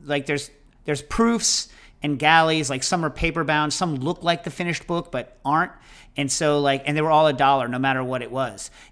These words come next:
And ninety-nine percent of what they had down there was stuff that had just, just come out. So what happens is, is that the, the publishing house sends out a bunch of these things to people so that we can review them,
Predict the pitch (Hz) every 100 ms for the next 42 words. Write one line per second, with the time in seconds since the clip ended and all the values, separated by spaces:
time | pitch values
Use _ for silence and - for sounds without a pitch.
0 | - 143 143 147 156 151 151 160 180 180
1 | 175 160 160 151 143 - - 131 135 139
2 | 151 247 233 156 143 139 135 131 131 -
3 | - 131 143 139 135 127 - - - -
4 | - - 156 147 - 143 139 131 127 143
5 | 147 147 - - - _ _ - 131 131
6 | 151 - - - _ _ _ - 147 135
7 | 113 95 - 151 139 131 156 151 135 139
8 | 123 117 127 123 - - - 139 143 131
9 | 120 - 156 147 147 139 135 131 - 131
10 | 123 160 151 156 156 156 143 143 147 131
11 | 135 131 139 131 131 - - - - 135
12 | 131 123 170 160 156 139 131 123 127 127
13 | 117 131 233 220 185 170